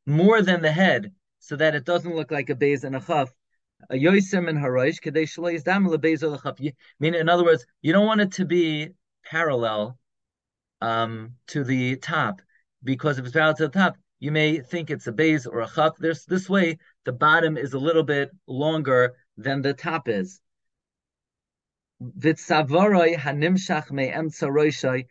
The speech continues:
yeh lechatchila ktsas of. The neck that's drawn from the middle of its head should lechatchila be a little bit wide, like you see in, uh,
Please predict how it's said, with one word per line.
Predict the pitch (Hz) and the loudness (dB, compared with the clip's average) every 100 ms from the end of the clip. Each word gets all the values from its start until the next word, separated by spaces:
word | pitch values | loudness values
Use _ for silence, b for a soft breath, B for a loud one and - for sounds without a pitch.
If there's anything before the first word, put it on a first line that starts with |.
| b b | b b
yeh | 127 160 160 | -2 0 2
lechatchila | 127 139 147 110 - 160 143 131 | 0 -4 -6 -6 -2 0 0 -4
ktsas | - - 139 139 | -10 -4 -4 -4
of. | - 135 98 98 | -2 -2 -2 -6
The | |
neck | 117 170 156 - - _ _ - | -2 0 0 -4 -16 _ _ -6
that's | 123 - | -4 -6
drawn | 120 147 160 143 127 | -4 0 0 0 -2
from | - 123 | -6 -6
the | 123 | -2
middle | 139 151 135 | 0 0 0
of | 123 | -2
its | 117 - | -4 -2
head | 147 160 160 _ _ | 0 0 -4 _ _
should | - 135 | -8 -6
lechatchila | 127 127 127 170 160 | -4 -4 -2 0 0
be | 139 147 | 2 -2
a | - | -2
little | 143 156 151 | 0 2 4
bit | 139 - | 0 -2
wide, | 120 123 113 101 92 _ _ _ - | -4 -2 -2 -4 -10 _ _ _ -4
like | 131 127 | -2 -2
you | 139 | -6
see | 127 147 147 82 | -8 -6 -4 -2
in, | 131 127 123 | -2 0 0
uh, | 123 | 0